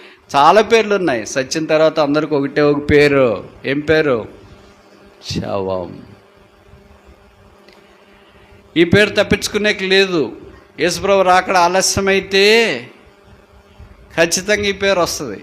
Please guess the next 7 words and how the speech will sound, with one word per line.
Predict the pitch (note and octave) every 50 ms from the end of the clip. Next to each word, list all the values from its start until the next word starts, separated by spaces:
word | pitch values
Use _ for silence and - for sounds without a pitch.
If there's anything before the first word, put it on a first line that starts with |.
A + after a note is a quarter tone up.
| - -
యేసుప్రభు | - E3+ F#3 F3 F#3 G#3 G#3+ G#3+ G3+
ఇప్పుడే | G3 F#3+ - - A#3 B3
వచ్చినాడు | A#3+ A3+ - - - G3+ A3 G#3+ G#3
అనుకో, | F3 D#3 C3+ B2 - A#2 G#2+ G2+ G#2 - - - - _ _ - - _ _ _ _ - -
ఎంత | C#3 D3+ D#3 F#3
బాగుంటుంది | E3+ F3 F3 F3 F3 E3+ E3+ C3+ B2
కదా. | B2 B2 C3+ D#3+